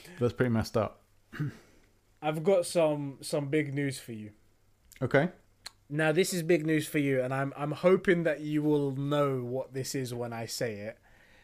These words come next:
Speaker 2: But someone is making a legendary return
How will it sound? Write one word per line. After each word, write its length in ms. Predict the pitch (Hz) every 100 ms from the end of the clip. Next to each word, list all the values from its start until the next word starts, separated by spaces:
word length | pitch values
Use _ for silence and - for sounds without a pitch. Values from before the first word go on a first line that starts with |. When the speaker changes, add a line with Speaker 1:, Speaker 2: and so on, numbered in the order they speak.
| -
Speaker 2:
But 280 | 139 156 -
someone 800 | - 202 220 185 135 117 113 117
is 180 | 143 131
making 460 | 151 147 151 139
a 80 | 139
legendary 960 | 139 143 156 151 147 143 139 139 139
return 840 | 131 131 123 - 135 120 113 113 117